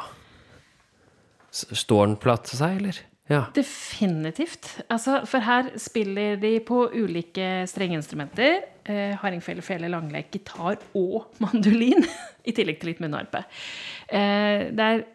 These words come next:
Speaker 2: veldig stor variasjon, og de har jobbet med arkivopptakene, eh, kjempegrundig, eh, men uten å kopiere. Altså, eller, ikke sant? For det er noe med det å ønske å kopiere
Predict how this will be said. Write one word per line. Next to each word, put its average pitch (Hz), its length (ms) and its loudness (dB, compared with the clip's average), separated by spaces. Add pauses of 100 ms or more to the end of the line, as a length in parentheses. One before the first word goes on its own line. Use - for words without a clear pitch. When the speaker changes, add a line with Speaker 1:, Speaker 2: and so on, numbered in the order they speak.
(280)
Speaker 2:
veldig 220 320 0
stor 180 580 -2
variasjon, 180 560 0 (260)
og 220 360 0
de 226 100 2
har 226 160 2
jobbet 220 800 -2
med 202 420 2
arkivopptakene, 180 960 -4 (320)
eh, 202 340 -2 (300)
kjempegrundig, 175 840 -2 (300)
eh, 208 400 2
men 214 260 0
uten - 480 -6
å 170 60 -6
kopiere. 226 720 0
Altså, - 260 -4
eller, 240 260 -2 (720)
ikke - 160 -10
sant? 254 140 2
For 240 80 -4
det 233 100 4
er 254 80 8
noe 247 100 8
med 214 120 4
det 202 120 4
å 220 80 4 (280)
ønske 214 440 0
å 190 80 -10
kopiere 196 1000 0